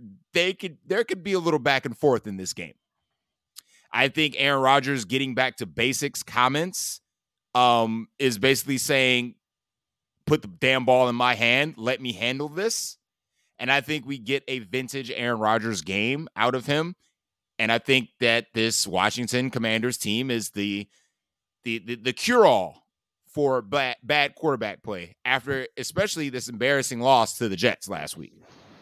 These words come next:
So I think he's in an intriguing spot at no ownership.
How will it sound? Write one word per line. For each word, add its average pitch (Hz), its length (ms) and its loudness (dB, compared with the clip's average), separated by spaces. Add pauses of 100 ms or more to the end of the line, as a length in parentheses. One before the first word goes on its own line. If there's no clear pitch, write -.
(520)
So 107 60 -6
I 107 80 -4
think 117 160 -2
he's 165 420 -2
in 175 80 4
an 170 100 2
intriguing 170 480 -2
spot 165 440 6
at 143 200 2
no 131 280 4
ownership. 156 560 0